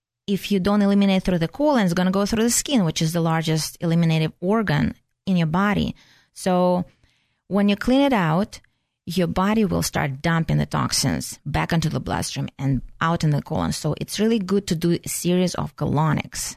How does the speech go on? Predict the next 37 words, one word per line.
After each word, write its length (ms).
like 160
maybe 200
twelve 400
and 140
ten 280
weeks, 460
like 260
two 420
per, 220
two 120
per 180
week, 420
and 180
then, 360
uh, 340
for 160
a 40
couple 280
of 60
weeks, 340
and 140
then 200
once 300
a 60
week 420
for 300
another 460
eight 260
weeks. 440
And 140
then 160
you 80
can 200
go 160
on 120
maintenance 520
for 340